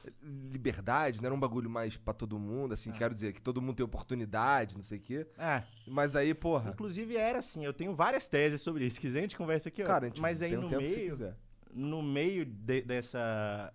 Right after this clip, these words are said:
Speaker 2: desse envolvimento com o movimento liberal, tinha uma organização de estudantes que eu tinha criado, tava gigante, era o estudantes pela Liberdade, virou Students for Liberty Brasil hoje.
Speaker 1: Caô, sério?
Speaker 2: Eu fui fundador do
Speaker 1: Caralho!
Speaker 2: S F L B no Brasil.
Speaker 1: Muito foda, moleque.
Speaker 2: E com dezessete anos.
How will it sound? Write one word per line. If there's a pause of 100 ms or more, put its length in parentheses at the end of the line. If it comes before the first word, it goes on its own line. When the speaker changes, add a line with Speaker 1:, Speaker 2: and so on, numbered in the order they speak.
Speaker 2:
desse
envolvimento
com
o
movimento
liberal,
tinha
uma
organização
de
estudantes
que
eu
tinha
criado, (500)
tava
gigante,
era
o (560)
estudantes
pela
Liberdade,
virou
Students
for
Liberty
Brasil
hoje. (160)
Speaker 1:
Caô, (100)
sério?
Speaker 2:
Eu
fui
fundador (540)
do
Speaker 1:
Caralho!
Speaker 2:
S
F
L
B
no
Brasil. (340)
Speaker 1:
Muito
foda,
moleque.
Speaker 2:
E
com
dezessete
anos.